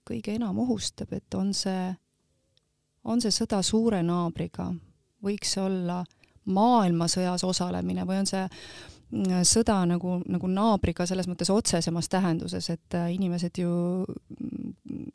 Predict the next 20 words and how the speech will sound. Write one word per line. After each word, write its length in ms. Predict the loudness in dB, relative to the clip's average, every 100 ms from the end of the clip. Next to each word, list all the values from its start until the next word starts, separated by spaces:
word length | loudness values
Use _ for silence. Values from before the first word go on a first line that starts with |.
| -4
kriisisituatsioonis, 1200 | 0 0 -2 -4 -4 -4 0 0 2 0 0 -2 -2 -2
äh, 320 | -2 -2 -2
reageerivad 460 | -2 0 0 0 0
väga 180 | 2 2
erinevalt, 440 | 2 0 -2 -6
et 180 | -10 -4
vahel 400 | -2 -2 -2 -6 -8 -16 -20 -20 _ _ -8
valmistavad 420 | -4 -4 -4 -2
endale 400 | -2 -2 0 0 0 -2 -6 _ _ _ _ _
üllatuse 760 | 0 2 4 4 6 6 4 2 -2 4
positiivses 480 | 6 6 2 0 2
mõttes, 320 | 0 0 -2
aga 140 | 0
teinekord 360 | 2 2 0 -2
ei 80 | 0
tunne 260 | 2 2
ennast 380 | 2 0 -4 -4
ja 140 | -2
sugulastki 580 | 0 0 0 -2 -6 -6
ära? 100 | -4